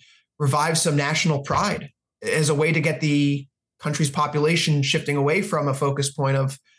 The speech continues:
"Well, we have all these domestic concerns," to, "Hey, we need to rally around the flag. We need to focus on the fact that we have these external enemies and combatants that don't want us to live our Chinese way of life." And what better way to do that than trying to invade Taiwan and drawing the United States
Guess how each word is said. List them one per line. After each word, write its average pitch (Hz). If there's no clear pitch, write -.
"Well, 147
we 151
have 151
all 156
these 147
domestic 160
concerns," 139
to, 139
"Hey, 160
we 151
need 160
to 156
rally 147
around 151
the 139
flag. 160
We 143
need 156
to 143
focus 147
on 151
the 135
fact 143
that 131
we 147
have 135
these 135
external 156
enemies 143
and 135
combatants 139
that 131
don't 156
want 147
us 139
to 143
live 139
our 131
Chinese 127
way 131
of 127
life." 165
And 139
what 151
better 143
way 139
to 131
do 180
that 151
than 135
trying 143
to 135
invade 131
Taiwan 131
and 127
drawing 135
the 127
United 127
States -